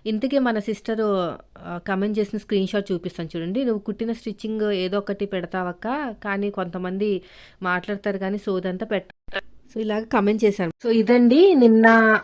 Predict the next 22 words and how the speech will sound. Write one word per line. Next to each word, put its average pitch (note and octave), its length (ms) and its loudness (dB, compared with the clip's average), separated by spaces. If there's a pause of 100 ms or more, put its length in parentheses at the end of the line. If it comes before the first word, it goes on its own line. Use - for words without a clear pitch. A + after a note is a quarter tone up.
(120)
బ్లౌజ్ A3 640 2
నేను G#3+ 220 4
కట్ G#3 340 -2
వర్క్ A#3+ 200 2
అని A3+ 140 4
చెప్పాను F#3+ 260 -2
కదా, F#3 180 -2
బ్యాక్ F3+ 440 0
వచ్చేసి G#3+ 300 -2
కట్ F#3+ 300 -10
వర్క్, C4+ 500 -2 (280)
ఇదంతా F#3+ 460 -2
కూడా G#3+ 200 2
పోట్లీ G3 340 2
బటన్స్ F3 380 -4
అని. A3+ 240 0 (520)
ఈ A#3 200 0
కటింగ్, A3 560 2
స్టిచ్చింగ్ A3+ 480 -2
ఈ C4+ 140 4
రోజు F#3+ 240 4
వస్తది. F#3 580 -2